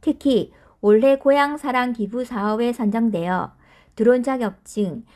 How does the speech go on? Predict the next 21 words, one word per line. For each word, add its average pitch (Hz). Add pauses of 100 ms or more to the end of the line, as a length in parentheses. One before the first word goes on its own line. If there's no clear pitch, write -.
(120)
중장비 240
자격증, 196 (260)
컴퓨터 302
아이티 233 (140)
교육 262
자격증, 208 (320)
반려견 233
지도사, 233 (260)
미디어 269
교육 180
등 220 (340)
총 311
육 294
종의 277
다양한 233
프로그램을 247
진행하여 196 (500)
폭넓은 311
사업 240
운영을 233
진행하였습니다. 233